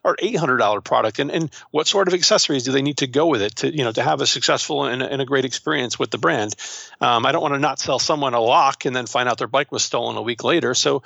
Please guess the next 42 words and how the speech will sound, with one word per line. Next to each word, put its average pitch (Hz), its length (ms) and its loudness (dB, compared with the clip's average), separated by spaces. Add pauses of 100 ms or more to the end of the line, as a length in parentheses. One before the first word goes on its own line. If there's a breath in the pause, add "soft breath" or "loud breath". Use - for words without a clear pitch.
(260 loud breath)
you 170 80 -4
know, 131 80 0
we 127 140 -2
use 151 220 0
solutions - 540 0
like 151 140 0
Candy 170 280 -2
Rack 101 280 -4
to 123 320 -4
offer 127 240 -2
add-ons 131 240 0
on 113 440 -4
a - 40 -2
product 127 300 -2
by 127 80 0
product 127 340 -4
basis 143 360 -2
that 117 120 -2
we 117 140 -6
think 123 200 -4
are 113 100 2
appropriate, 117 600 -2 (480 loud breath)
um, 113 300 0
you 135 60 -2
know, 120 40 0
for - 140 -6
customers 120 380 0
to 127 100 -4
use. 131 680 -4
But 190 140 2 (180)
just 247 260 0
to, - 60 -8
to - 140 -6
take 320 220 2
a 208 60 4
step - 300 2
back, 156 320 2
'cause 131 200 -10
this 160 160 -4
kinda 156 220 -2
goes 135 300 -2
to 131 460 -2